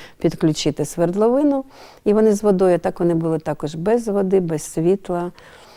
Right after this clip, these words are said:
І спочатку вони були з газом, у них там газ є, був. Ну, зараз після того, як,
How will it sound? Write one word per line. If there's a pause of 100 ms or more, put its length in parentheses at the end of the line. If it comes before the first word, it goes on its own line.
(460)
І
спочатку
вони
були
з
газом,
у
них
там
газ
є, (240)
був. (260)
Ну,
зараз
після
того,
як,